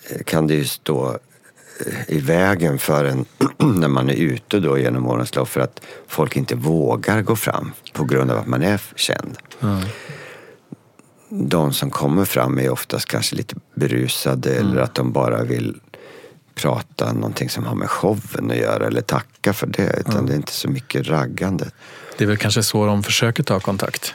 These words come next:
Speaker 1: Ja, det kan det ju vara också.
Speaker 2: Fast det kanske blir ointressant för dig då.
Speaker 1: Och det är klart att det, många har ju förvånats över det, kanske när man har,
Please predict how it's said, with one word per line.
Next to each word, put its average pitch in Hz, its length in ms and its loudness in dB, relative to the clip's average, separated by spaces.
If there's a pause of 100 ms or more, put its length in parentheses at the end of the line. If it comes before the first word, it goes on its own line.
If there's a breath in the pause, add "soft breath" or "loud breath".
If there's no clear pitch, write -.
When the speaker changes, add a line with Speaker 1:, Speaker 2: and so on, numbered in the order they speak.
(100)
Speaker 1:
Ja, 90 400 6
det 82 120 4
kan 87 180 2
det 80 80 4
ju 67 80 4
vara 50 180 -2
också. - 260 -2
Speaker 2:
Fast 107 140 4
det - 60 0
kanske 107 280 2
blir 107 220 2
ointressant 107 640 2
för 110 100 0
dig 104 180 2
då. 95 160 -2 (120)
Speaker 1:
Och 80 140 4
det 73 100 2
är 76 60 2
klart 87 360 2
att 80 120 0
det, 58 440 0
många 76 360 4
har 82 100 4
ju 98 100 4
förvånats 87 720 2
över 65 400 2
det, 58 360 2 (100)
kanske 69 360 0
när 64 240 0
man 62 240 0
har, - 140 -2